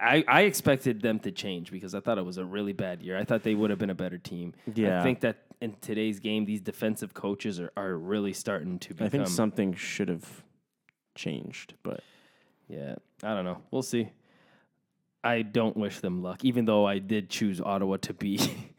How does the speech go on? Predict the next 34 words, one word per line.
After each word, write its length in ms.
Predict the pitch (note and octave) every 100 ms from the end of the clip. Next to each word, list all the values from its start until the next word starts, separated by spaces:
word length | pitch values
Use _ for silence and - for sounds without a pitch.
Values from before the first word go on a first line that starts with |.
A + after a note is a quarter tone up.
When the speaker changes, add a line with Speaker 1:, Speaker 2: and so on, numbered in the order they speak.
| -
Speaker 1:
<laughs> 300 | - - -
one 160 | G#2+
of 80 | G#2
the 80 | G2
teams 540 | - A#2+ G#2+ G2 - -
to 380 | - G2+ F#2+ F2+
bounce 300 | G2 F#2+ F#2
back 420 | G#2 F2 - - _ -
next 340 | G2+ F#2 -
year. 180 | - E2+ _ _ _ _ - - - - _ -
Uh, 460 | C3 C3 C3 C3
Tom 340 | - D#3+ E3+ E3
Wilson 500 | E3+ G3 D3 G#2 - - _ -
involved 580 | A#2 A2 B2 B2+ B2+ -
in 120 | B2+ A#2
another 520 | A2 A#2+ B2+ C3+ C3+ -
controversial 1000 | - A2 A2+ - A2 F2+ G2+ G2 - F#2+
hit. 260 | F#2+ F#2+ - _ -
Did 180 | A2 G#2+
you 60 |
see 200 | G2+ A2
it? 120 | E2+ -
Speaker 2:
Yes, 420 | A#2 G#2 G#2+ G2 -
I 80 |
did. 400 | F#2+ G2 F#2+ F2
Speaker 1:
Thank 300 | F2+ F#2 B2 -
Speaker 2:
Uh, 40 |
Speaker 1:
you. 180 | G#2 E2+
Finally, 520 | - A2 A2+ F#2+ E2+
we 80 | F2
can 80 | F2+
talk 240 | G2+ G#2+
about 240 | F#2 F2+ E2+
something. 300 | E2 -